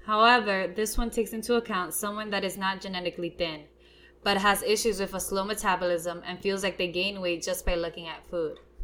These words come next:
A way to easily increase the metabolism is to increase the amount of resistance or weight training that you do. Because of the muscle gained, you will most likely be heavier,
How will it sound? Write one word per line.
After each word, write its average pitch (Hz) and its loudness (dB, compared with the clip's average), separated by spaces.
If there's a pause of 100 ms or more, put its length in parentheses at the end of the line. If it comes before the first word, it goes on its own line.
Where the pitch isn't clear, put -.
(320)
A 240 8
way 240 10
to 277 2
easily 269 6
increase 254 4
the 262 -2
metabolism 214 2
is - -4
to 226 0
increase 220 2
the 254 0
amount 208 0
of 190 -2
resistance 196 -4 (300)
or 240 6
weight 220 6
training 185 -4
that 180 -2
you 180 -2
do. 165 0 (260)
Because 240 4
of 269 2
the 277 4
muscle 269 0
gained, 196 2
you 202 0
will 214 4
most 214 -2
likely 214 0
be 185 -2
heavier, 175 -4